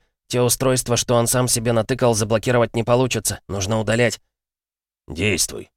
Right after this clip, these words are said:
Артем, терпи. Времени на обезболивающее не осталось. На, закуси. Так будет проще".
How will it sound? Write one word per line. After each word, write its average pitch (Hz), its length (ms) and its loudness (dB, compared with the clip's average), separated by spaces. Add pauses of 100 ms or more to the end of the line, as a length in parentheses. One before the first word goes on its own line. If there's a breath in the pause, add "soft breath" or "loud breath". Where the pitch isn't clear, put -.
(100)
Артем, 95 440 0
терпи. 92 460 0 (340)
Времени 107 420 0
на 101 160 4
обезболивающее 92 840 -2
не 90 100 0
осталось. 85 640 0
На, 95 200 2
закуси. 85 520 -4 (260)
Так 82 160 -2
будет 80 320 -8
проще". - 460 -4